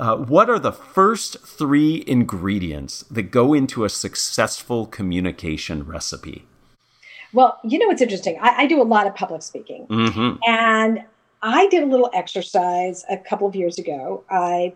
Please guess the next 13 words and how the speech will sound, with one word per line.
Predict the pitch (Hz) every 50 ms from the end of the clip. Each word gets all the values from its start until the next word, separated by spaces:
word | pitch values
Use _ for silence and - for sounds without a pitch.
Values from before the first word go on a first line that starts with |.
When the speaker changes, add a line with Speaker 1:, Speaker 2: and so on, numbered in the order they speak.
| _
Speaker 2:
project, | - - 240 233 285 277 247 165 180 - - - - - - - _ _ _ _ _ _
uh, | 185 - - _ _
called | - - 220 202 202
sixty | - - - 277 269 - - - 254
Weeks | 226 190 202 196 - -
to | - - 185
sixty. | - - - - - - - - - - - _ _ _ - - -
Speaker 1:
Mm-hmm. | 107 104 95 104 226
Speaker 2:
And | 226 226 233
in | 233 233 226
the | 214
sixty | 220 - - - - - 339 392 - - - - 381 370
weeks | 330 247 247 233 233 226 - - -